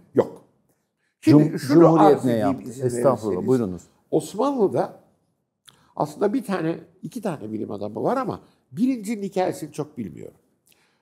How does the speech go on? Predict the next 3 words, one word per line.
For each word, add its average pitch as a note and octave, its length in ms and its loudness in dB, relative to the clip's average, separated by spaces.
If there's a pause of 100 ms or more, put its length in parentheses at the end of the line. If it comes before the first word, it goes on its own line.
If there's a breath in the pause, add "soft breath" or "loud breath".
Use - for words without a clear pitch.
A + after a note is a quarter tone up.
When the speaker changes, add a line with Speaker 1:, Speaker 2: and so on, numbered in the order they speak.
(120)
Speaker 1:
Birinci G3+ 760 0 (340)
meşhur, D#3 600 -6 (880)
e, - 40 -10